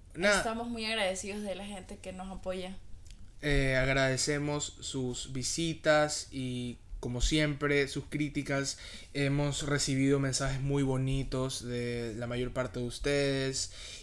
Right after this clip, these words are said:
Speaker 1: y queremos agradecerles en serio por ser parte de ese programa, porque no solo somos Fabián y yo, sino que es una comunidad grande, eh, de personas que cada día nos apoya y nos hace seguir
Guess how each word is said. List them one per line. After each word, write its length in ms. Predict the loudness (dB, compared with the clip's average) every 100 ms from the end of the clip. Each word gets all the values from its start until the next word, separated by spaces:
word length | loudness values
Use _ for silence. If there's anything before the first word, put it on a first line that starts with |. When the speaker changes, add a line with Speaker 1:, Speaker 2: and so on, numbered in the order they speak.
| -4
Speaker 1:
y 640 | 0 2 2 2 2 0 0
queremos 320 | 0 2 6
agradecerles 880 | 8 8 6 6 6 6 4 2
en 120 | 0 0
serio 340 | 2 4 2
por 280 | 2 -2 -4 -10
ser 300 | 0 2 4
parte 320 | 8 8 8 4
de 60 |
ese 160 | 4 2
programa, 440 | 2 4 4 4 0
porque 220 | -4 -2
no 140 | -2
solo 500 | 0 2 4 4 2
somos 320 | -2 -2 -2
Fabián 300 | -2 0 0
y 80 | 2
yo, 160 | 2 2
sino 240 | 2 0
que 80 | 0
es 60 | 0
una 180 | 0
comunidad 420 | -2 -2 0 2 4
grande, 460 | 4 2 0 -2 -4 -10 -12 -14 -16 -16 -18 -20 -4
eh, 280 | 2 4 4
de 100 | 4
personas 640 | 2 2 4 4 4 2
que 480 | 0 2 2 0 -2 -8 -14 2
cada 300 | 8 10 10
día 320 | 8 6 6
nos 340 | 4 2 -2
apoya 760 | -6 2 6 6 6 4 4 2
y 80 | 0
nos 240 | -4 -4
hace 200 | -4 -2
seguir 520 | 0 0 0 0 0